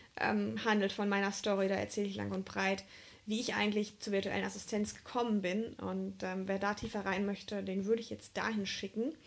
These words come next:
Und er kann dann gerne an dieser Stelle wieder hier reinkommen oder diese Folge erst zu Ende hören.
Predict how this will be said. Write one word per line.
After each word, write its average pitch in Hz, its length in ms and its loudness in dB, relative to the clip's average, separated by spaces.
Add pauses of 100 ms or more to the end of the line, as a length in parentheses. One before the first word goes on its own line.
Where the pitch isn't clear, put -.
(480)
Und 196 80 -2
er 190 60 0
kann 196 160 -2
dann 190 100 0
gerne 180 180 0
an 185 60 -2
dieser 190 200 -2
Stelle 196 260 -4
wieder 190 140 -2
hier 208 220 2
reinkommen 196 440 0
oder 185 140 -4
diese 190 200 -4
Folge 190 320 -2
erst 170 320 -6
zu - 80 -6
Ende 208 360 -2
hören. 202 300 0